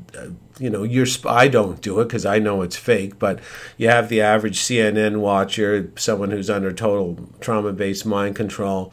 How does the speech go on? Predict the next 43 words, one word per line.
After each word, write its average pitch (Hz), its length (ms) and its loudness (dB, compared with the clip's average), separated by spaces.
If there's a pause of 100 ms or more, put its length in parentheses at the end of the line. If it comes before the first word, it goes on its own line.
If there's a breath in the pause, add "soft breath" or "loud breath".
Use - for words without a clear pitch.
(380 loud breath)
now 147 300 6
afraid 127 500 4
of 104 460 0
someone 113 400 0
without 101 380 -2
a 95 40 -2
mask. 123 520 4
They're 104 100 -2
afraid 104 300 -2
to 98 80 -4
get 90 180 -6
too 104 160 -8
close 143 380 6
to 139 100 -4
someone. 127 560 2 (240 loud breath)
So - 160 6
it 143 100 6
really 196 400 4
cements 123 800 2
and 107 140 0
firms 113 400 2
up 107 220 2 (520)
the, 120 640 -4
the 120 200 -4
end 113 200 4
agenda, 101 460 0
that 98 400 -4
the 113 80 -2
human 147 400 2
is 120 160 0
afraid 120 640 0 (260 loud breath)
of 117 140 0
other 175 240 6
humans 135 400 4
because 117 260 0
they're 107 100 0
like, 95 220 0
"Hey, 107 160 0
you're 123 420 0
a 233 40 0
viral 113 580 4
production 98 720 -2
machine." - 560 -10